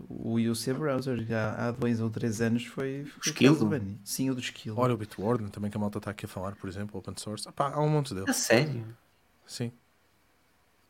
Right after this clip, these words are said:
Speaker 2: Não sabia. Eu usava o Esquilo porque era o único browser alternativo ao Explorer quando eu tinha um Lumia.
Speaker 1: Uhum, na altura,
Speaker 2: Imaginem
Speaker 1: na
Speaker 2: vocês.
Speaker 1: altura. Chegou a ser bastante popular.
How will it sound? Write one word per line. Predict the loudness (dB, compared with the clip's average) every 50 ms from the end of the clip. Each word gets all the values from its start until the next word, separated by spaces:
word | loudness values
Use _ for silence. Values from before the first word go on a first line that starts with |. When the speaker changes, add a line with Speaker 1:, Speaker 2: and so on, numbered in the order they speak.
| _ _ _
Speaker 2:
Não | 4 4 4
sabia. | 6 6 6 8 8 8 6 6 6 8
Eu | 10 10
usava | 12 12 12 12 12
o | 10
Esquilo | 8 6 4 6 8 8 8 8 4
porque | -2 2 4 6
era | 8 10
o | 10 8
único | 8 6 6 4 6
browser | 8 10 10 10 8 4 4
alternativo | 2 2 2 2 2 2 4 4 2 4 6 6
ao | 8 8 8 8 6 6 4
Explorer | 2 0 0 -4 -4 0 2 4 4 4 2 0
quando | 2 2 4 4
eu | 2
tinha | 2 2 4 4 4
um | 4 4
Lumia. | 4 2 2 0 0 -4 -6 -10 _ _ _ _ _ _ _ _ -2
Speaker 1:
Uhum, | 0 0 0 -2 -2 0
na | 2 4 6
altura, | 6 4 4
Speaker 2:
Imaginem | 4 4 4 4 2
Speaker 1:
na | 2
Speaker 2:
vocês. | 0 -2 -2 -4
Speaker 1:
altura. | -6 -6 -6 -6 -8 -12 -20 -20 _ -18 _
Chegou | -8 -2 0 2
a | 2
ser | 2 2 0
bastante | 0 0 0 -2 -4
popular. | -4 -6 -6 -4 -6 -6 -6